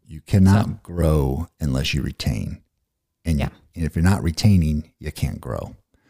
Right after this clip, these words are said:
Speaker 1: So sales and service are, I mean, they're intertwined, right?
Speaker 2: Yes.
Speaker 1: Um, so you can't sell something and then hope that the service team can fulfill it.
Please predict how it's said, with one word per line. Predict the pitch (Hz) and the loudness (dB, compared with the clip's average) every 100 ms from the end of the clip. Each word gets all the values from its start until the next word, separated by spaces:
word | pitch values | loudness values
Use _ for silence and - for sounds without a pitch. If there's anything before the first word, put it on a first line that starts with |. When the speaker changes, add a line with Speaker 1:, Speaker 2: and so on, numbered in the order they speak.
| _ _ _ _ | _ _ _ _
Speaker 1:
So | - 98 85 - - | 0 2 2 -2 -10
sales | - - 104 104 | -6 2 4 6
and | 87 | 4
service | 82 92 82 69 67 - - _ _ _ _ _ _ _ _ | 2 0 0 -2 -6 -8 -14 _ _ _ _ _ _ _ _
are, | 95 92 - 64 _ - | 0 0 0 -8 _ -2
I | |
mean, | 85 76 73 71 | 0 2 0 -2
they're | - 87 | -4 0
intertwined, | 85 73 - 76 78 - | 0 -2 -2 -4 -4 -10
right? | - - - - _ | -8 -6 -6 -10 _
Speaker 2:
Yes. | - 143 - - - | -6 -6 -8 -14 -8
Speaker 1:
Um, | 82 78 76 | -2 0 0
so | - 78 | -2 -4
you | |
can't | - 110 107 | 0 0 2
sell | - 95 | 2 2
something | - 76 | 2 4
and | 95 | 4
then | 85 | 4
hope | 80 92 - | 2 0 0
that | 82 | -2
the | 90 | 0
service | - 82 85 | 2 2 0
team | - 87 80 | 0 2 2
can | 85 67 | 0 -2
fulfill | 69 - 117 143 | -4 0 2 4
it. | - | 0